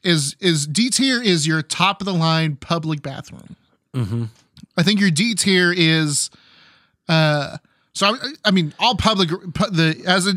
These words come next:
Speaker 1: as a
Speaker 2: E-, so D, D tier is, is, is, like, your company bathroom
Speaker 1: Yes.
Speaker 2: at, at work where that gets cleaned and you have to use it regularly, but it gets cleaned n-, nice enough. And it's
Speaker 1: Yeah.
Speaker 2: not really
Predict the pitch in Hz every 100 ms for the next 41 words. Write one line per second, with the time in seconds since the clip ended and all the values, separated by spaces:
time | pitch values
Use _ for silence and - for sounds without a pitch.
0 | 190 185 - 240 - - 175 165 190 139
1 | 175 214 147 151 - 147 208 - 190 175
2 | 151 147 143 131 123 98 - _ _ 139
3 | 123 113 _ - 127 120 127 107 - -
4 | 113 104 - 143 165 156 139 147 147 151
5 | 160 156 165 - _ - 165 180 147 151
6 | 139 135 131 135 139 151 - 127 120 117
7 | 135 131 - 151 147 143 135 - 127 127
8 | 147 156 139 131 139 131 127 127 120 117
9 | 110 127 - - 131 127 123 - - 151
10 | 151 143 135 131 143 131 151 175 190 175
11 | 175 170 139